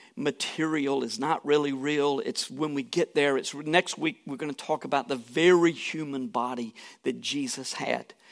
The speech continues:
But as far as what is important, what matters, what counts in our relationship with God, we live in the shadows. The reality, which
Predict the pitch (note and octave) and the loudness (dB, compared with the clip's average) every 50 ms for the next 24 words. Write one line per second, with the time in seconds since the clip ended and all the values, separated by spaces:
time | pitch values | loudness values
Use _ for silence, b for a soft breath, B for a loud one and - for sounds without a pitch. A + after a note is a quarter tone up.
0 | B B B B B B B B B _ G#3+ A3 A3 A3 - - G#3 F3+ - - | B B B B B B B B B _ 8 8 8 8 2 2 2 2 2 0
1 | - C#4 C#4+ D#4+ D#4+ D4+ C#4+ B3 E3 E3 F3+ G#3 B3 B3 A#3+ F#3+ F#3+ D#3 C#3+ - | 0 6 8 8 8 8 6 2 2 6 8 10 10 10 6 2 0 -2 -2 -6
2 | - - - C4+ D4+ C#4+ C#4+ C4+ - - C#3+ D3 C3+ - C#3 D3 D#3 F#3 G#3+ B3 | -6 -2 0 0 2 2 0 -2 -2 2 2 2 2 2 0 -2 0 2 2 2
3 | B3 A#3+ A#3 A#3+ A3+ G#3+ - - D#3 C#3+ D3 D3 - _ - - - G3+ G3 A#3 | 2 0 2 2 0 0 -2 -8 -6 -4 -6 -6 -4 _ -12 -6 -2 0 0 0
4 | G#3+ - - - D3 C#3+ C3 C3 C3 C3+ C3+ E3 G#3 G#3 - - F#3 - - E3 | -2 -4 -6 -4 -4 -2 -4 -2 -4 0 0 0 0 0 -4 -8 -8 -8 -10 -8
5 | - - D#3+ - _ - A#2+ A2+ A#2 A#2+ - - b b b b b b b b | -8 -10 -12 -10 _ -12 -10 -10 -10 -12 -14 -18 b b b b b b b b
6 | b b C#3+ D3 E3+ G3 B3 B3+ A3+ G#3 A#3 A#3 A3+ F#3+ G3+ F#3+ F3+ E3 - - | b b -8 -2 2 4 4 4 6 6 6 6 6 4 2 0 0 0 0 2
7 | - A#2 B2+ B2 B2+ C3 B2+ B2+ B2 - - B2+ A#2 B2 C#3 B2+ C3 D3 E3 E3+ | 2 4 4 4 2 2 0 -2 -4 -4 -6 -4 -2 -2 0 2 2 4 6 6
8 | F3+ F3+ F3 E3+ E3+ F3 F3 E3+ E3 B B B B B B B B B B - | 6 8 8 6 6 6 2 2 -2 B B B B B B B B B B -2
9 | E3 - - - | 0 2 2 -2